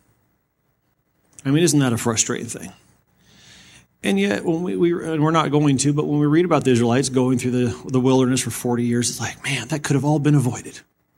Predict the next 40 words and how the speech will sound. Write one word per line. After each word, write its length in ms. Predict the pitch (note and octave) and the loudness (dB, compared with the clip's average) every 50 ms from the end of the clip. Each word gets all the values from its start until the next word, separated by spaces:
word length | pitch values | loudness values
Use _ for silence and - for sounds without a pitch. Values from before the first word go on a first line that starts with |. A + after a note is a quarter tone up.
| _ _ _ _ _ _ _ _ _ _ _ _ _ _ _ _ _ - | _ _ _ _ _ _ _ _ _ _ _ _ _ _ _ _ _ 0
Could 120 | - F#3 | 0 0
have 100 | A#2+ - - | 0 -2 -2
all 520 | F#3 F#3+ G3 G3 G3+ G3 F#3+ F3 E3+ F#3 - _ _ _ _ - C#3 | 0 2 2 4 2 2 -2 -4 -6 -10 -16 _ _ _ _ -8 -2
been 500 | D3+ F3+ F3 E3+ E3 D#3+ D#3+ D#3 D3 D3 - | 0 0 0 0 -2 -2 -4 -6 -6 -6 -6
avoided. 520 | D3 B2+ C3+ C3+ A#2+ A2+ G#2 - - - - - _ _ _ _ _ _ _ _ _ _ _ _ _ _ _ _ _ _ _ _ _ - - - - - - - - - | -4 -4 -4 -4 -6 -10 -16 -18 -20 -20 -20 -20 _ _ _ _ _ _ _ _ _ _ _ _ _ _ _ _ _ _ _ _ _ -20 -20 -20 -20 -18 -18 -20 -10 -2
And 140 | - F#3 F#3 | 2 2 4
so 220 | - - G#3+ G3+ | 4 2 2 0
with 280 | F#3+ - D#3+ F#3+ G3+ F3 | 0 2 2 2 2 2
that, 380 | F3+ D#3 C3+ C3 C3 B2 - - - _ _ _ _ _ _ _ _ - - - - | 0 -2 -2 -2 -6 -10 -14 -16 -18 _ _ _ _ _ _ _ _ -20 -20 -8 -2
I 40 | D#3 | 0
was 140 | D#3+ D3+ D#3+ | 0 2 2
reading 200 | G#3+ A3+ G3+ D#3 | 2 2 2 2
Mark 340 | D3 D3 D3 D3+ D#3 D3 D3 | 2 2 2 2 0 -2 -4
eleven, 520 | C#3 C3 C3+ C#3 C3+ B2 C#3+ D3+ C#3+ C#3+ - - _ - | -4 -2 -2 -2 -2 -2 -2 -2 -4 -6 -10 -16 _ -4
verse 240 | - D3 D3 C#3+ - | -2 0 0 2 2
I'm 100 | C#3+ C#3 | 0 0
sure 200 | - - D3+ C#3+ | 0 0 2 2
you 240 | C#3+ D3 D3 D3 C#3+ | 2 2 4 4 2
guys 160 | C#3+ C#3 C#3+ | 2 0 -2
are 180 | - D3 C#3+ | -2 -4 -4
all 100 | C#3+ D3 | -4 -4
familiar 440 | C#3+ - C3+ C3+ C#3 C#3 D3 D3 D3 | -4 -2 -2 0 0 0 0 0 0
with, 240 | C#3 C#3 C3+ C3+ C3 | 0 -2 -4 -4 -4
and 100 | C3 C3+ | -6 -4
it 80 | C3 - | -2 -2
says, 560 | - D3+ D3 D3 C#3+ - - - - - - - - | 0 0 0 0 -2 -2 -2 -4 -8 -14 -8 -4 -4
uh, 80 | C#3 | -2
picking 260 | C3+ - D#3 D3+ D#3 D3 | -2 -2 0 0 2 2
up 100 | C#3+ - | 2 2
in 100 | C3 B2 | 2 2
verse, 340 | C#3+ D3 D3+ D3 - - - - - - - - - - - - _ - | 0 0 -2 -4 -6 -10 -12 -16 -20 -20 -18 -18 -20 -20 -20 -20 _ -10
uh, 120 | C#3+ - | -10 -8
twenty-two, 680 | - - - D3 D3+ D3 C#3 C3 - - D3+ D#3 D3+ C#3 | -8 -8 -6 -2 0 0 0 0 0 0 0 2 2 2
and 80 | C3+ | 0
it 40 | C#3 | -2
says, 220 | - C#3 C3 A2 | -2 -2 -2 -2
"Jesus 340 | A2 C3+ D#3 D#3+ D3 C3+ - | 0 0 0 2 2 2 0
answering 600 | - E3+ D#3+ E3 E3+ E3+ - - D#3 D3 C#3+ C#3 | 0 -2 -4 -4 -4 -4 -4 -4 -2 -2 -2 -2
them 240 | C#3 C3+ C#3+ C#3+ D3 | -2 -2 -2 -2 0
said 500 | C#3+ - - F#3+ F3+ D3+ C#3+ C#3+ D3 C#3+ | 0 0 0 0 -2 -4 -4 -4 -6 -8